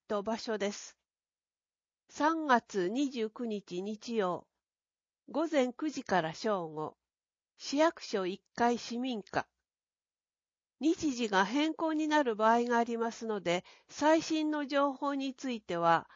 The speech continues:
市ウェブサイトをご覧いただくかお問い合わせください。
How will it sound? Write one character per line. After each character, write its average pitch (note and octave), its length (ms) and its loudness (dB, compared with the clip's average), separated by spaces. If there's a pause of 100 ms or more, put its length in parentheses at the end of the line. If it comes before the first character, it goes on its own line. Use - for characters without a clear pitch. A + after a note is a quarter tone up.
(200)
市 D4+ 340 2
ウ C4 80 -4
ェ D4+ 140 2
ブ D#4 120 -6
サ D4 200 4
イ C4 80 2
ト F#3 200 0
を F#3 40 -4
ご A3 140 2
覧 B3+ 260 6
い A#3+ 60 -6
た B3 160 2
だ A#3 160 4
く - 180 -14
か G#3 300 6
お G#3+ 140 -4
問 B3 240 0
い B3 40 0
合 A#3+ 80 0
わ A#3 80 -2
せ A3+ 160 -4
く A3 120 -6
だ G#3+ 140 4
さ G3+ 220 2
い。 D3+ 120 -4